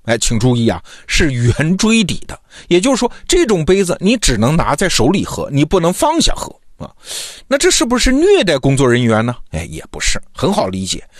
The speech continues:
政府部门它不能承受工作效率低下、浪费纳税人钱的这个批评。那这么做，它就是为了提高工作效率吗？防止办公人员以喝水为由耽误工作吗？你看，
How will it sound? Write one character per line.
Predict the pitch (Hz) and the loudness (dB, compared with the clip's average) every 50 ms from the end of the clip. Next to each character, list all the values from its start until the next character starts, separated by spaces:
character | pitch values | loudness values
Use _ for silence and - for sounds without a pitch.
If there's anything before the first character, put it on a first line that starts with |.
| - - - - - | -20 -20 -20 -6 -2
政 | - 311 254 220 185 | 0 2 2 2 2
府 | - 135 | 0 0
部 | 143 156 180 175 | 0 2 2 2
门 | 151 139 156 180 - - | 2 2 0 -2 -6 -6
它 | - 226 | -6 -6
不 | 220 - 370 359 311 | -4 0 2 2 2
能 | 156 107 104 110 | 2 0 0 0
承 | - - - - 101 | 2 2 2 2 0
受 | - 104 82 - | -2 -4 -4 -2
工 | - 131 135 127 120 | -2 0 0 2 0
作 | 110 113 95 90 | 0 0 0 0
效 | - - 123 110 | 0 2 2 0
率 | 101 101 95 | 0 -2 -4
低 | - - 135 151 | -4 -2 -2 0
下、 | 147 - - - - - - - - | 2 2 0 0 -4 -12 -18 -12 -4
浪 | - 135 143 131 117 | -2 0 0 0 -2
费 | 110 - 127 107 | 0 0 0 0
纳 | 113 139 127 104 | 0 0 0 0
税 | - - 127 104 | 0 0 2 2
人 | 101 117 131 | 2 2 2
钱 | 131 - - - - 85 120 | 2 2 2 2 0 -2 -4
的 | 165 | -4
这 | 160 156 135 | -4 -4 -4
个 | - 104 | -6 -4
批 | - - - 214 285 - | -2 0 0 0 0 0
评。 | - - - - - _ - - - - - - | -2 -6 -10 -12 -18 _ -20 -20 -20 -18 -8 -4
那 | - 220 | -2 0
这 | 208 403 | 0 0
么 | 311 262 196 | 0 0 0
做， | 190 208 - - - _ - | 0 0 -2 -4 -10 _ -2
它 | - - 110 | 0 0 2
就 | - 143 143 | 2 2 2
是 | 143 127 123 | 2 2 0
为 | 104 107 95 | 0 0 0
了 | 90 92 | 0 -2
提 | - - - 101 | -4 -4 -4 0
高 | - 107 104 | 0 0 0
工 | - 113 113 | 0 -2 0
作 | 107 120 110 | 2 2 2
效 | - - 131 131 | 2 2 2 2
率 | 123 117 120 | 2 2 0
吗？ | 107 101 101 - | 0 0 -2 -4
防 | - - - - - - 175 165 233 330 | -8 -16 -20 -8 -2 0 0 0 0 0
止 | - - 139 | 0 0 0
办 | 120 147 139 135 | 0 -2 -2 0
公 | 135 135 135 | 0 0 2
人 | 127 123 131 | 2 2 2
员 | 123 113 110 127 - - - | 2 0 0 -2 -6 -12 -10
以 | - 127 123 | -2 -2 -2
喝 | 120 - - - 247 294 | -2 -2 -2 0 0 2
水 | - - 110 82 | 2 0 -2 -2
为 | 76 87 98 113 | -2 0 2 2
由 | 110 98 110 - - | 2 2 0 -2 -4
耽 | - 139 131 139 180 233 | -4 -2 0 0 2 0
误 | 277 240 - | 0 -2 -4
工 | - - 82 - | -6 -8 -10 -8
作 | - - - - - | -10 -10 -10 -8 -10
吗？ | - - - - _ _ _ _ _ _ _ _ _ _ - 120 | -10 -10 -10 -14 _ _ _ _ _ _ _ _ _ _ -4 -2
你 | |
看， | 113 - 123 104 | 0 0 0 0